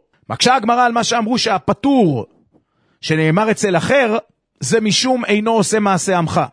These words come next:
שואלת הגמרא, יחי אם כך שאדם אחר המקלל והמכה את היוצא להיהרג, פטור כיוון שאינו עושה מעשה עמך, בנו נמי. גם את בנו שהיכהו וקיללו נפטור מאותו הטעם שאינו עושה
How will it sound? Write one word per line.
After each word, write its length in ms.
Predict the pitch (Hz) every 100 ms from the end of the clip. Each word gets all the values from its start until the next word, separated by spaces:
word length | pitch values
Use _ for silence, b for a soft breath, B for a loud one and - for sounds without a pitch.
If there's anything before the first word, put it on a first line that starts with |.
| b b b b
שואלת 340 | - 131 196
הגמרא, 280 | 180 180 196
יחי 400 | 180 196 185 214
אם 40 | 156
כך 280 | 214 196 -
שאדם 380 | 190 165 196 202
אחר 260 | 147 202
המקלל 540 | 190 180 185 175 220 175
והמכה 420 | 165 160 156 208
את 80 | 202
היוצא 360 | 185 165 - 202
להיהרג, 540 | 190 165 175 208 127 - b b b b b
פטור 400 | 180 - 240 196
כיוון 240 | 190 185
שאינו 260 | 175 170 190
עושה 240 | 190 -
מעשה 360 | 196 175 - 196
עמך, 220 | 156 - 262 233
בנו 280 | 117 160 190
נמי. 340 | 190 170 165 165 _
גם 200 | 131 214
את 140 | 233 120
בנו 240 | 165 214
שהיכהו 480 | - 208 170 220 226
וקיללו 460 | 196 214 190 202 233
נפטור 420 | 208 - 226 214
מאותו 320 | 208 185 214
הטעם 380 | 196 220 220 160
שאינו 420 | - 185 180 226
עושה 400 | 226 185 208 220